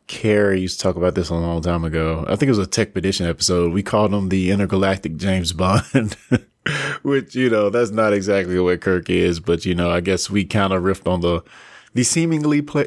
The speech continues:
playerlistic ways, but at some point I definitely wanna even maybe have Matt on to, to kinda talk about that a little bit more, and maybe even Lee, 'cause I think Lee, uh,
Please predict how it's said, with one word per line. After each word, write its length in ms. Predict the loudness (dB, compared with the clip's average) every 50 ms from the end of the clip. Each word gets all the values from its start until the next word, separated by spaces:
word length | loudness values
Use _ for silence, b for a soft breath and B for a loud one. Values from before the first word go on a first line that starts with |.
| -4 -8 -4
playerlistic 540 | -2 0 2 2 2 0 0 -2 -4 -4 -2
ways, 500 | 0 2 2 2 2 2 2 0 -2 -4
but 440 | -4 -2 0 0 0 0 -4 -10 B B B B B B B B B B B B _
at 140 | -2 0 0
some 220 | 2 0 0 0
point 200 | 0 0 2 2 2
I 60 | 2
definitely 520 | 0 0 0 0 0 0 0 0 0 2
wanna 460 | 2 2 2 2 2 2 2 0 0 -2 -6 _ _ _
even 280 | 0 0 2 2 2 2
maybe 300 | 2 2 2 0 0 0
have 240 | 2 2 2 0 0
Matt 280 | 0 0 0 0 0
on 220 | 0 0 -2 -2 -2
to, 220 | -2 -2 -4 -4
to 180 | -6 -6 -6 -2
kinda 280 | 0 0 0 0 -2
talk 280 | -2 0 0 -2 0 -2
about 280 | -2 -2 -2 -2 0
that 200 | 0 0 0 0 0
a 40 | -2
little 160 | -2 -2 -2
bit 160 | 0 -2 -2
more, 280 | 0 0 0 0 0 0
and 80 | 0 0
maybe 220 | 0 0 0 0
even 220 | -2 -2 -2 -2 0
Lee, 160 | 0 0 0
'cause 140 | 0 0 0
I 80 | 0
think 160 | 0 0 -2 -2
Lee, 380 | 0 0 0 2 2 2 2 2
uh, 260 | 0 0 -2 -4